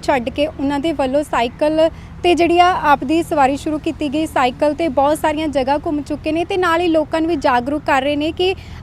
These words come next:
ਅਸੀਂ, ਅ, ਸਾਈਕਲ 'ਤੇ ਇੱਕ ਤਾਂ ਸਿਹਤਮੰਦ ਰਹਿ ਸਕਦੇ ਹਾਂ, ਦੂਸਰਾ ਕਿ ਆਪਣੇ ਆਪ ਨੂੰ ਕਿਸ ਤਰੀਕੇ ਦੇ ਨਾਲ ਫਿੱਟ ਰੱਖ ਸਕਦੇ ਹਾਂ ਤੇ ਸਾਈਕਲ 'ਤੇ ਜਿਵੇਂ ਪੁਰਾਣੇ ਸਮੇਂ ਦੇ ਵਿੱਚ ਸਫ਼ਰ ਕਰਦੇ ਸੀ ਤੇ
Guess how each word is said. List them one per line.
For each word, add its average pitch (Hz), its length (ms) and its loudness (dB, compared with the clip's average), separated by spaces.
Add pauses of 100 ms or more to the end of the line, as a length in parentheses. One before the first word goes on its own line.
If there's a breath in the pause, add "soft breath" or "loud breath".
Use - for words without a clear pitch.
(120)
ਅਸੀਂ, 392 320 4
ਅ, 311 160 4
ਸਾਈਕਲ 302 460 2
'ਤੇ 359 160 0
ਇੱਕ 339 240 2
ਤਾਂ 349 140 2
ਸਿਹਤਮੰਦ 320 520 2
ਰਹਿ 302 200 2
ਸਕਦੇ 294 320 0
ਹਾਂ, 349 80 2
ਦੂਸਰਾ 302 400 0
ਕਿ 330 300 -2 (320 loud breath)
ਆਪਣੇ 339 320 6
ਆਪ 359 180 2
ਨੂੰ 370 120 2
ਕਿਸ 339 260 -2
ਤਰੀਕੇ 320 260 -2
ਦੇ 320 100 0
ਨਾਲ 330 200 0
ਫਿੱਟ 339 320 -2
ਰੱਖ 302 200 2 (120)
ਸਕਦੇ 285 280 2
ਹਾਂ 330 80 2
ਤੇ 381 220 0 (360 loud breath)
ਸਾਈਕਲ 330 340 4
'ਤੇ 349 120 2
ਜਿਵੇਂ 349 200 2
ਪੁਰਾਣੇ 320 360 2
ਸਮੇਂ 320 300 0
ਦੇ 330 80 -2
ਵਿੱਚ 330 140 -4
ਸਫ਼ਰ 311 340 -2
ਕਰਦੇ 285 320 0
ਸੀ 339 140 -4
ਤੇ 370 100 -6